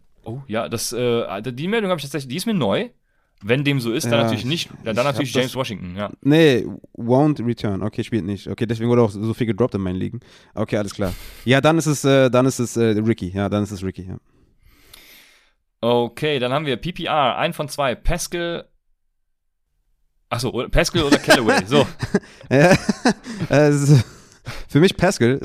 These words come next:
Speaker 2: gutes Matchup, sieht konstant irgendwie seine sechs, sieben Targets, macht seine fünf Receptions, hat mal einen Touchdown dabei. Also gegen Zach Pascal, den starte ich zum Beispiel auch in einer Dynasty und völlig,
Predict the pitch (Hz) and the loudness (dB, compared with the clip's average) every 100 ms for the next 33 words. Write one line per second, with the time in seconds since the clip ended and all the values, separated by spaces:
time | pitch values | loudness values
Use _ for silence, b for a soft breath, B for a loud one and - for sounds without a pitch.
0 | 123 185 190 160 170 165 160 b b b | -2 0 2 2 2 2 0 b b b
1 | 104 110 175 165 151 151 170 151 147 135 | -2 0 4 2 4 2 4 4 4 4
2 | 135 135 120 139 - 131 127 131 135 127 | 4 4 4 2 2 2 4 4 2 2
3 | 139 143 135 160 156 135 139 139 139 139 | 0 2 2 2 0 0 0 0 -2 0
4 | 135 120 139 - 127 123 123 123 b b | 0 0 0 0 2 4 2 0 b b
5 | 117 113 113 98 73 117 120 117 117 131 | 4 4 4 0 -6 0 2 2 2 0
6 | - 120 113 117 b b 120 113 143 131 | 2 4 4 0 b b 0 2 0 2
7 | 139 127 143 147 123 117 135 156 147 143 | 4 6 4 6 4 4 2 2 0 2
8 | 123 120 - 139 139 - | 2 2 2 2 2 -2